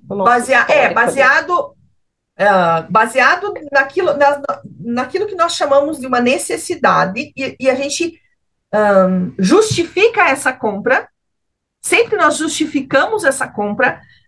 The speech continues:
Speaker 2: é, no, no sentido de, "Não, mas eu precisava disso." E, na verdade, não, às vezes, muitas vezes, você não precisa, né? Então, é, por exemplo, "Não, eu precisava comprar três blusas." Cara,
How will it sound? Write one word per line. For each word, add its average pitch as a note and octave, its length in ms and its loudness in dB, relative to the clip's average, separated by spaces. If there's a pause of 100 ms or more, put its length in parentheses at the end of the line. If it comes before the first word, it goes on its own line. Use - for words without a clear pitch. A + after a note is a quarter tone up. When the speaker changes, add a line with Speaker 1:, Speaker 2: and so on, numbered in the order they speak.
(120)
Speaker 2:
é, A#3 340 0 (140)
no, B3+ 480 2
no C#4+ 160 2
sentido E4 540 -4
de, A3 180 0
"Não, B3 320 0
mas G#3 160 -2
eu C4 100 -2
precisava C4 760 -2
disso." - 480 -12 (580)
E, A3 60 -4
na A3+ 140 2
verdade, A#3+ 440 0
não, F4+ 280 -8
às F#4+ 220 -4
vezes, E4+ 200 -8
muitas E4+ 280 -8
vezes, D#4 120 -10
você E4+ 80 -10
não E4+ 140 -8
precisa, A#3 640 -4 (180)
né? G#3 240 -2 (260)
Então, B3+ 280 0
é, A3 540 4
por B3+ 180 0
exemplo, A3+ 280 -2
"Não, A3+ 140 4
eu G#3+ 80 4
precisava B3+ 800 -2
comprar C#4 720 -2
três D4 340 -2
blusas." G#3+ 540 -2
Cara, B3+ 580 0